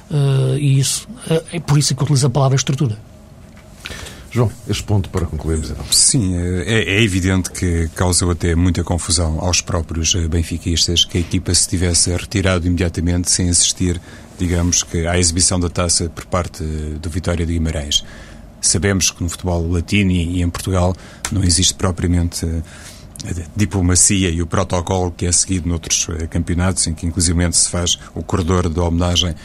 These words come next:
Speaker 3: a, aos novos, eh, campeões. E até dou de barato que os jogadores, eh, do Benfica, quando desceram a tribuna do Jamor, se tivessem encaminhado um, para os balneários, sem qualquer sentimento, eh, especial de revolta ou sem querer demonstrar,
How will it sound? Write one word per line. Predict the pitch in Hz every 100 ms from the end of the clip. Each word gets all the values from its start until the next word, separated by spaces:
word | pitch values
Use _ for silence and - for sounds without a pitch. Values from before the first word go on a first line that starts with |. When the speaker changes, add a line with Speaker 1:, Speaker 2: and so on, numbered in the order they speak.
| - -
Speaker 3:
a, | 92
aos | 98 98 92
novos, | 92 87 90 82 87
eh, | 82 80 78 82
campeões. | - 82 - 80 85 - - - - - - - -
E | 98 95 90
até | 87 104
dou | 90 101
de | 87
barato | 101 104 107 -
que | -
os | 101
jogadores, | 98 92 98 -
eh, | 95 87
do | 87
Benfica, | 95 85 107 95 98
quando | 85 98 90
desceram | - 104 92 90
a | 87
tribuna | 87 87 92 98 87
do | 85
Jamor, | 101 90 92 95 - - -
se | - -
tivessem | 95 104 90 101
encaminhado | 95 107 95 98 95 85 87
um, | 85 80 -
para | 101
os | 98
balneários, | 95 95 90 98 101 104 - - - -
sem | - 165
qualquer | 156 135 - 131
sentimento, | - 123 117 117 110 - 98
eh, | 95 90 87 87 87 85
especial | - - - 113 98 90
de | 85 87 90
revolta | 90 101 123 113
ou | 95
sem | 98
querer | 95 98 98
demonstrar, | 87 92 - 98 95